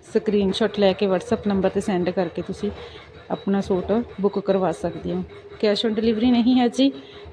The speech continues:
ਪੇਮੈਂਟ ਐਡਵਾਂਸ ਹੀ ਕਰਨੀ ਪੈਂਦੀ ਹੈ। ਬਹੁਤ ਸੋਹਣੇ ਰੰਗਾਂ ਦੇ ਵਿੱਚ ਰੈਡੀ ਹੋਏ ਆ, ਸੋ ਜਲਦੀ ਆਰਡਰ ਕਰਨਾ ਇਹਨਾਂ ਦੇ ਵਿੱਚੋਂ, ਲਿਮਟਿਡ ਸਟਾਕ ਆ। ਤੇ ਇਹ ਵਾਲੇ ਰਹਿਣਗੇ ਪਸ਼ਮੀਨਾ ਦੇ ਪੰਜ ਮੀਟਰ, ਇਹ ਵੀ ਤੁਹਾਨੂੰ ਸੂਟ ਦੀ ਕੱਟ ਮਿਲੇਗੀ।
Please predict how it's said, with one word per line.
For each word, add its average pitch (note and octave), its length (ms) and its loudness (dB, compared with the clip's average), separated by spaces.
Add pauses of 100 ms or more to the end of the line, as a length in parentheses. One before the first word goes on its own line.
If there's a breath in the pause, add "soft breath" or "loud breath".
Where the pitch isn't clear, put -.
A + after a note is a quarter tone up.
(120)
ਪੇਮੈਂਟ G3+ 340 0
ਐਡਵਾਂਸ F#3+ 440 0
ਹੀ G#3+ 160 0
ਕਰਨੀ G#3+ 300 0
ਪੈਂਦੀ G#3+ 380 0
ਹੈ। G#3+ 60 0
ਬਹੁਤ G3 260 2
ਸੋਹਣੇ G3+ 300 -2
ਰੰਗਾਂ F#3+ 300 -2
ਦੇ G3+ 60 0
ਵਿੱਚ F#3 280 -6
ਰੈਡੀ F#3 320 0
ਹੋਏ G#3+ 280 2
ਆ, A#3+ 100 0 (460 loud breath)
ਸੋ A#3 60 4
ਜਲਦੀ F#3 340 2
ਆਰਡਰ F#3+ 280 4
ਕਰਨਾ G#3 280 2
ਇਹਨਾਂ G#3+ 200 0
ਦੇ A3+ 100 4
ਵਿੱਚੋਂ, A#3 360 0
ਲਿਮਟਿਡ F#3+ 480 0
ਸਟਾਕ E3+ 480 -4
ਆ। A#3 100 2 (1400)
ਤੇ F#3+ 160 -4
ਇਹ A3 160 4
ਵਾਲੇ A3 220 0
ਰਹਿਣਗੇ G#3 440 -2 (540)
ਪਸ਼ਮੀਨਾ G3+ 500 -2
ਦੇ A3 200 0 (260)
ਪੰਜ G3 260 -4
ਮੀਟਰ, G#3+ 220 -2
ਇਹ G#3+ 60 2
ਵੀ G#3+ 80 -2
ਤੁਹਾਨੂੰ A3 240 0
ਸੂਟ F#3+ 220 -4
ਦੀ G#3+ 80 -4
ਕੱਟ G3+ 260 -4
ਮਿਲੇਗੀ। A3 420 0